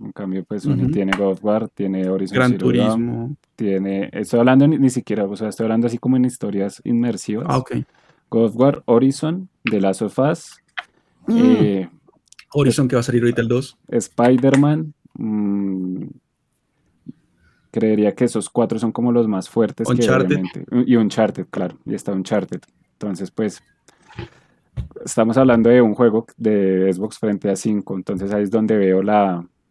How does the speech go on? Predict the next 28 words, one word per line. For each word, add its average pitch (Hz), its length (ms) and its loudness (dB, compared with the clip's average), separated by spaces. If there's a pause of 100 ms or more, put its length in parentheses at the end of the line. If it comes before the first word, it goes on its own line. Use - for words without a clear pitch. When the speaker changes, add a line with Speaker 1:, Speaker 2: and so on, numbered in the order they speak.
(360)
Speaker 2:
Ujú. 185 540 2 (240)
Speaker 1:
como 117 180 0
la 107 80 2
diferencia, 101 600 0
¿sí? 123 260 -8 (800)
De 120 120 0
todas 123 180 4
Speaker 2:
Exacto. 127 40 2
Speaker 1:
formas, 131 260 4
digo 127 200 2
que 127 200 2
Microsoft 110 460 0
está 117 180 -2
haciendo 101 240 -2
las 107 160 0
cosas 95 280 -4
muy 104 180 -2
bien 104 180 -2
y 113 40 -4
que - 120 -6
en 101 60 -4
un 92 120 -4
futuro 98 400 -6
la 101 120 -2
va 98 100 0
a 92 40 -4
romper 92 360 -8
mucho, 92 300 -8